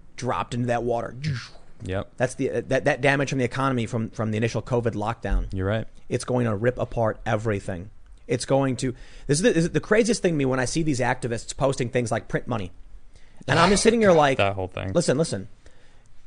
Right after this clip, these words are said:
Speaker 1: Uh, Alyssa Milano, that's, you, you, you saw that?
Speaker 2: Yeah, I did.
Speaker 1: When she was like, "We are not going back to school. We're gonna just print money and give it to people." There's no reasoning with her rage.
Speaker 2: Nope.
Speaker 1: She's addicted to it.
Speaker 2: You're right.
Speaker 1: And that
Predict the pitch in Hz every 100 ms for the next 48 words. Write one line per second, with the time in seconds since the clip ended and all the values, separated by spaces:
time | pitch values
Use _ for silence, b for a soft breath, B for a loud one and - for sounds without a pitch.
0 | - - 135 120 110 - 131 151 160 127
1 | 123 107 - - - - - - 123 131
2 | - - - - 117 110 120 107 110 110
3 | 123 117 135 120 98 90 85 - - 131
4 | 135 156 151 131 139 135 127 120 214 170
5 | 185 170 156 170 160 151 151 - 165 156
6 | 135 165 156 135 - - 202 165 160 143
7 | 175 175 160 156 143 120 b b b b
8 | b - - - - 180 208 302 226 208
9 | 175 131 117 135 107 113 101 85 - -
10 | 101 98 - - 151 143 143 - 110 110
11 | 95 - - - - 92 92 113 - 143
12 | 143 185